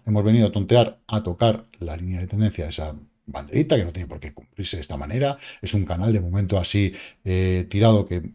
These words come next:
en una hora, pues, parece muy bonito y en cuatro más o menos, pero todavía en diario es un poco, mm, pez, ¿vale? Es un canal de muy corto plazo. Fijaros cómo ha estado tonteando en el, la zona de cincuenta por ciento, un poquito arriba, un poquito abajo, un poquito arriba, un poquito abajo, ¿vale?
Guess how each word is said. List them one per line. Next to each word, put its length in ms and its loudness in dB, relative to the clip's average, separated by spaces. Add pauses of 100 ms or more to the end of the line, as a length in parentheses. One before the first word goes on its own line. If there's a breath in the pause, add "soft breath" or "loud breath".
(160)
en 180 -4
una 220 2
hora, 200 6
pues, 120 -6
parece 260 -2
muy 140 0
bonito 300 4
y 40 2
en 80 -2
cuatro 240 0
más 220 0
o 20 -2
menos, 320 6 (320 loud breath)
pero 200 4
todavía 220 6
en 80 -2
diario 280 6
es 100 0
un 100 -6
poco, 480 4
mm, 380 -2
pez, 240 -4
¿vale? 200 -2
Es 100 -10
un 240 -2 (140)
canal 200 4
de 80 6
muy 300 8
corto 300 -2
plazo. 380 -10 (680)
Fijaros 300 8
cómo 180 10
ha 40 10
estado 180 6
tonteando 420 6 (120)
en 180 2
el, 200 -2
la 160 -4
zona 200 0
de 60 -4
cincuenta 340 0
por 120 -4
ciento, 200 0
un 60 -2
poquito 240 -4
arriba, 320 0
un 60 -2
poquito 260 -4
abajo, 240 -2
un 100 0
poquito 280 -8
arriba, 220 -2
un 80 -2
poquito 280 -8
abajo, 260 -4
¿vale? 220 -4